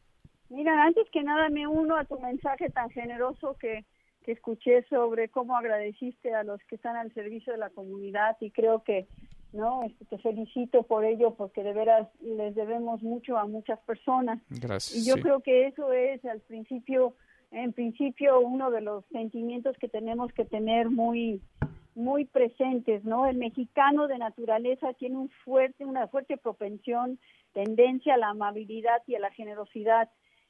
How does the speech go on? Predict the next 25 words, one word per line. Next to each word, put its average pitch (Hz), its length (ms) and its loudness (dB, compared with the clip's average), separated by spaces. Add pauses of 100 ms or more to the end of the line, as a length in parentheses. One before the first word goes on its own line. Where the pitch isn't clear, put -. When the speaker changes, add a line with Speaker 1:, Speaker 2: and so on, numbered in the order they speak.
(120)
Speaker 1:
Y, 233 460 -4
y, 240 260 -4
y 262 100 4
eso 294 180 2
es 294 100 -6
una, 277 540 2 (100)
una 277 240 -8
de 262 80 -2
las 202 220 -4
reflexiones 240 720 -10
que 226 120 -4
podríamos 233 520 -6
tener, 226 420 -4 (500)
ah, 214 360 2 (120)
para 208 220 2
empezar, 226 500 2
¿no? 240 320 -4
Que 220 160 -2
la, 208 380 2
la, 196 480 2
la, 214 320 -2
la 226 140 2
situación 262 460 -2
está 277 220 -4
difícil, 254 640 -2